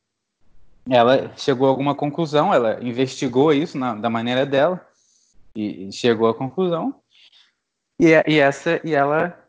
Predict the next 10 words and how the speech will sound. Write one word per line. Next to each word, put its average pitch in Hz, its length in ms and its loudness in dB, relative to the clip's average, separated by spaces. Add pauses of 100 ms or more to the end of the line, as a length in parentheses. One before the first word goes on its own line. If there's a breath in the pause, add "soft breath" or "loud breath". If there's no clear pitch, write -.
(200)
é 147 100 -2
devota 151 520 0
disso, 196 360 -8 (180)
entendeu? 104 200 -8
Então, 104 160 -16
tipo, 120 340 -2 (560)
<laughs> - 640 -12
é 104 80 0
verdade, 226 480 2
mas 196 440 -6